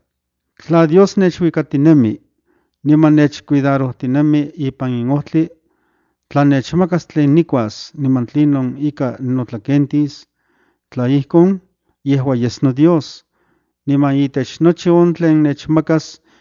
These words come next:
nicmacas se parte. Cada mahtlactli partes,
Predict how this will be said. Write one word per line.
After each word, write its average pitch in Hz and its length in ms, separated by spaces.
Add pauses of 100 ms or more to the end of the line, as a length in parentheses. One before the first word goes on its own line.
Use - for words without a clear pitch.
(180)
nicmacas 127 480
se 139 180
parte. 160 540 (920)
Cada 185 300
mahtlactli 156 580
partes, 156 720